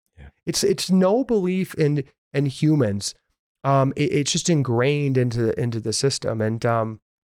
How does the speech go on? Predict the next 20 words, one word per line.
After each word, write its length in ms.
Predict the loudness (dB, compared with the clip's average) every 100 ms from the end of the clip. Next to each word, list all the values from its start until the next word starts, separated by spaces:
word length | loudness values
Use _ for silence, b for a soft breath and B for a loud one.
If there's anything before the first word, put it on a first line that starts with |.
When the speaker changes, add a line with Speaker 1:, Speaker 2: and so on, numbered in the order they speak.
| _
Speaker 2:
and 100 | 0
that's 160 | 2 0
convenient 600 | -2 2 4 4 2 2
now 180 | 0 0
that 100 | 0
we 100 | 2
weaponize 520 | 2 0 0 0 -2
food, 220 | 0 2
as 100 | 2
we 60 | -2
talked 320 | -2 -4 -2
about, 240 | -4 -4
to 60 | -2
be, 220 | 0 0
to 120 | -2 -4
be 100 | -4
highly 320 | -2 -2 0
addictive. 460 | -2 -2 -4 -2 0
I 40 |
mean, 200 | 0